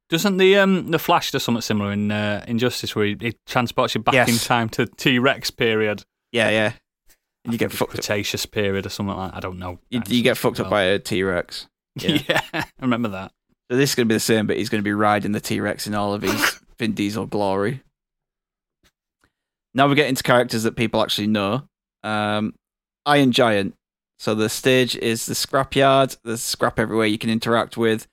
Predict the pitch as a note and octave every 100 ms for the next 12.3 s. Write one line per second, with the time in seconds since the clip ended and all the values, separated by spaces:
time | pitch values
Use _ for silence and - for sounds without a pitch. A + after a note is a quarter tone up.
0 | - - - - A2 A2+ A2+ A2 G#2+ _
1 | _ _ A#2+ A2 D#3 E3 E3+ D#3+ B2+ -
2 | C#3+ C#3+ C#3+ C#3+ A#2+ A#2 B2 B2+ B2+ C3
3 | D3 F3+ - _ _ - - A2 A2 -
4 | A2+ G#3+ A#2+ A2+ A2+ A#2+ A2+ G#2+ G2+ -
5 | - G#2 - _ _ - - G2+ F2+ G#2
6 | - G#2+ F#2+ G2 B2 _ _ _ _ G#2+
7 | - C#3+ C3 A#2+ A#2 - A#2+ A2 - G#2+
8 | G2+ - A2 A#2+ _ _ _ - A#2 G#2+
9 | F#2+ - C3 - - C3+ C3 B2+ - -
10 | - A2+ G2 G#2 - B2 B2+ A#2+ B2 B2
11 | B2+ A#2+ - G2 G#2 G#2 A#2 - A#2 D#2+
12 | A2 G#2+